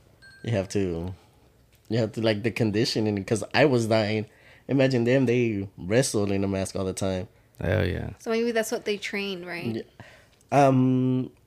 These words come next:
Speaker 1: I had one of my friends, he used to wear a mask, but he, he lost his mask.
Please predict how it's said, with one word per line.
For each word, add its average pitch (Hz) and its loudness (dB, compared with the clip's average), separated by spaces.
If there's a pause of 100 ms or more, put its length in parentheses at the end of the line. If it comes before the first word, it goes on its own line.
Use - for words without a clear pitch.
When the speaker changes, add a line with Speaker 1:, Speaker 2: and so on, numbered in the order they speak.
Speaker 1:
I 127 2
had 165 4
one 143 4
of 135 4
my 120 4
friends, 117 0
he 120 -2
used 117 -2
to 113 -2
wear 98 2
a 90 -2
mask, 90 -4
but 92 -8
he, 92 -6
he - -6
lost 98 -2
his 117 -4
mask. 120 -4